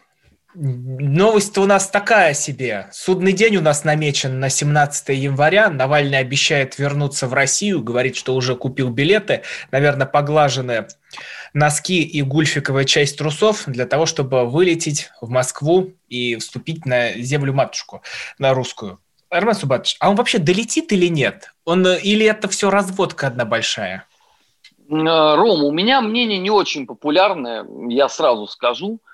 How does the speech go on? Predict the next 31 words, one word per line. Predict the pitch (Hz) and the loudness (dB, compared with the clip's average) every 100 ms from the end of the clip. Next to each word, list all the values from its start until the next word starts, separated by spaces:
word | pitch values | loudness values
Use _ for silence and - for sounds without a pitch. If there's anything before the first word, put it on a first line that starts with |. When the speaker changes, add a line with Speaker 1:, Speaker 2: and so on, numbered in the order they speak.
| _ - _ | _ -20 _
Speaker 2:
А, | - 120 120 | -2 2 2
я | 131 202 | 4 2
считаю, | 196 - 190 156 | 2 0 0 0
что | - 185 | -4 -4
Навальный | 160 160 202 208 170 | 0 2 2 0 -2
даже | 175 165 156 | -4 -4 -6
не | 170 | -2
дойдёт | 175 180 160 123 - - _ | 0 0 -2 -6 -8 -20 _
до | - 120 151 143 | -16 -4 -2 0
трапа | 151 147 - | 2 0 0
самолёта, | - 143 143 160 196 135 - - | -8 -2 0 2 2 0 -10 -4
откуда | 143 - 151 | -4 -4 -2
он | 143 127 | -2 -2
полетит. | 143 139 139 120 | -2 -2 -2 -4
Я | 120 | -4
не | 120 | 0
знаю, | 131 | 0
там | 113 107 | 0 -4
это | 110 113 | -4 -8
Франкфурт | - 165 196 175 127 143 123 | 0 4 4 2 -4 -8 -8
будет, | 131 131 151 147 | -6 -4 -2 -2
Speaker 1:
Мгм. | 143 | 0
Speaker 2:
э, | 123 123 123 127 - | 0 0 0 0 -2
Цюрих, | - 185 196 170 139 - | -4 0 2 4 2 -2
э, | 131 131 127 127 | -2 2 2 0
Женева. | 113 139 160 180 143 - _ _ _ _ _ | 0 0 2 2 0 -4 _ _ _ _ _
Мне | 127 151 214 | -2 2 2
кажется, | 220 202 - 165 | 2 0 0 -4
что | - 180 | -4 0
это | 180 196 170 | 0 0 -2
просто | - 165 165 - 135 | -2 0 0 0 -4